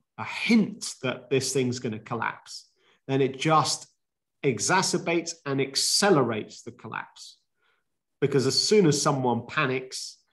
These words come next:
everyone panics, everyone's out, and the whole thing just dumps. So the value of Terra, or sorry, Terra U S T dropped. Well, what's it trading at now? Um, it's down.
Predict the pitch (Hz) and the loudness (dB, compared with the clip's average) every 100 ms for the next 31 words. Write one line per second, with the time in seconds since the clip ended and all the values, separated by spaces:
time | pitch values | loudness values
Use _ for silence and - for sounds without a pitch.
0 | _ 156 165 135 143 123 107 101 127 120 | _ 2 2 4 4 4 0 -2 -2 -2
1 | 117 - - - - _ _ _ - 185 | -6 -10 -18 -18 -20 _ _ _ -2 2
2 | 190 156 143 123 113 110 117 113 113 - | 4 6 4 4 0 -2 -2 -2 -4 -10
3 | - 131 120 135 120 127 113 120 113 147 | -12 -8 -4 -4 -4 -4 -6 -8 -6 -4
4 | 113 - 131 123 160 185 139 127 123 - | -2 -4 -4 0 2 4 4 2 -2 -8
5 | 156 139 120 - 131 _ _ _ _ _ | -6 -4 -4 -8 -16 _ _ _ _ _
6 | _ - 123 117 147 110 107 - 143 117 | _ -6 -4 -2 0 -2 -2 0 2 2
7 | 113 127 117 - - 156 117 - 147 135 | 2 2 0 -6 -4 -2 -2 -4 -4 -4
8 | - - 151 117 139 151 165 - 151 151 | -6 -6 -2 -2 -4 -6 -10 -8 -4 -4
9 | 143 139 135 - 135 135 135 135 131 131 | -4 -4 -8 -10 -8 -4 -2 -2 -2 -4
10 | 127 - 120 117 117 113 117 110 _ _ | -6 -8 -6 -4 -4 -6 -8 -10 _ _
11 | _ _ _ _ 139 123 - 147 147 | _ _ _ _ -10 -8 -2 -2 -2